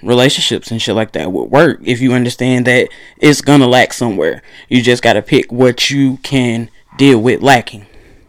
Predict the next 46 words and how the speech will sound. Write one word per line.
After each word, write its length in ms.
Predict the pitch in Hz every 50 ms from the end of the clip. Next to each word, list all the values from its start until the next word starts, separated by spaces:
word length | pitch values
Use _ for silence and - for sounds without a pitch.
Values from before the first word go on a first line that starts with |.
| _ _ _ _ _ _ _ - - _ - _ _ _ -
I 80 | - 120
know 180 | 127 127 127
when 140 | 120 110 113
I 60 | 123
said 220 | 123 - 95 92 101
that 160 | 104 92 -
sex 300 | - 147 131 104 - -
shit, 240 | - 101 85 71 92
that's 220 | 117 123 120 -
a 80 | 104 107
lot, 340 | 113 120 123 123 107 - -
that's 360 | 120 123 135 131 131 - - 123
a 60 | 113
big 380 | 104 98 113 117 98 - - -
thing 240 | 120 117 113 104
that 220 | 113 120 - - -
people 380 | 175 165 139 - 143 139 131
can't 300 | 135 - 143 135 123 95
deal 200 | 117 135 135 123 113
with 180 | 95 - -
lacking. 480 | - 120 123 107 90 - 107 87 104 - -
<laughs> 60 | - - - - - - - - - - 262 240 - - 254 - - - - 131 - - - 247 - - - _ _ - - - - - - - - - - _ - -
And, 180 | 165 165 143
um, 400 | 127 123 123 117 113 117 117 117 - - - - - - - _ _ _ _ -
I 40 | 277
mean, 220 | 277 277 277 277 277
to 100 | - -
each 200 | 269 277 262 285
his 100 | 277 269
own. 320 | 277 269 247 175 170 - - - - _ - -
I, 200 | 165 170 170 - -
I 120 | 147 160 170
understand 520 | 190 196 202 - - 233 262 - - 92
that. 300 | 92 82 - - - - -
If 160 | 123 131 123
you 160 | 127 151 165
can't 220 | 160 170 170 127 123
deal 200 | 147 151 147 147
with 140 | 156 143
it, 120 | 135 127 117
you 120 | 127 120
just 200 | 107 110 113 -
can't 220 | - 101 90 87 -
deal 180 | 104 95 87
with 180 | 73 82 - -
it. 160 | - -